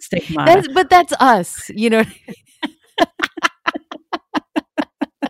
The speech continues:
Speaker 1: But the
Speaker 2: Cut,
Speaker 1: thing
Speaker 2: cut
Speaker 1: I
Speaker 2: to
Speaker 1: think
Speaker 2: an
Speaker 1: is
Speaker 2: hour later, we're, like,
Speaker 1: I
Speaker 2: hugging
Speaker 1: just
Speaker 2: and crying.
Speaker 1: I do have to say about stigmata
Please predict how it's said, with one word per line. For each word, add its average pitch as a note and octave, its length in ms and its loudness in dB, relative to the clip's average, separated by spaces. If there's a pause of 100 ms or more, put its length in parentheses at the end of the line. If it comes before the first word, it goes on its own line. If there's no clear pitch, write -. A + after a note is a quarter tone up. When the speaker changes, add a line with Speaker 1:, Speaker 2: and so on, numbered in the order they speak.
(1200)
Speaker 1:
But A#3 160 6
the A#3+ 100 6
Speaker 2:
Cut, - 80 4
Speaker 1:
thing D4+ 140 6
Speaker 2:
cut - 100 8
Speaker 1:
I C#4 100 8
Speaker 2:
to F#4+ 80 8
Speaker 1:
think D4+ 160 8
Speaker 2:
an A3+ 80 4
Speaker 1:
is F#3+ 60 2
Speaker 2:
hour F#3 360 8
later, E3 520 2
we're, F#3 160 2
like, F3 220 2
Speaker 1:
I G3 40 -4
Speaker 2:
hugging A#3+ 200 6 (100)
Speaker 1:
just F3 80 2
Speaker 2:
and F3 120 -4
crying. C#3+ 500 -2 (380)
Speaker 1:
I A#3 120 4
do C#4+ 260 4
have D#4 200 4
to A#3+ 120 4
say C4+ 320 4
about F#3+ 300 6
stigmata G3 760 4